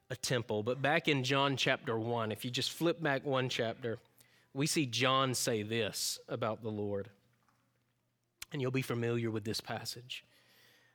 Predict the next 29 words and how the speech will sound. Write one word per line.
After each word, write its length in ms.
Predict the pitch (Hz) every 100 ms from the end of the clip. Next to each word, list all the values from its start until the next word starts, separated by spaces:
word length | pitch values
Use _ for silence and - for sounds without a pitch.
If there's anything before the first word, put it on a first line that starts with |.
| _
"The 160 | 131 131
Word 440 | 123 143 156 160
became 380 | 147 - 139 131
flesh," 680 | - 117 127 - - - - _ -
and 200 | 127 113
what? 240 | 110 117 _ _ _ _ _ _ _ _ _ _ -
"Dwelt 680 | 123 113 123 131 131 - - -
among 560 | 123 113 107 107 104 104
us, 240 | 107 - -
and 220 | 143 123
we 220 | 127 185
beheld 520 | 190 160 135 131 123 117
his 220 | 117 110
glory. 840 | 110 110 120 147 147 120 110 107 - _ _ _ _
The 100 | 123
glory 480 | 113 127 135 147 143
as 120 | 135
of 180 | 131 120
the 140 | 123 123
only 300 | 135 135 135
begotten 440 | 127 123 127 139
of 140 | 120
the 100 | 123
Father, 380 | 117 123 117 113
full 260 | - 127 113
of 140 | 113
grace 560 | 113 113 110 - - - _ _ _ - _ _ _ _
and 140 | 113 101
truth." 560 | - 107 95 - -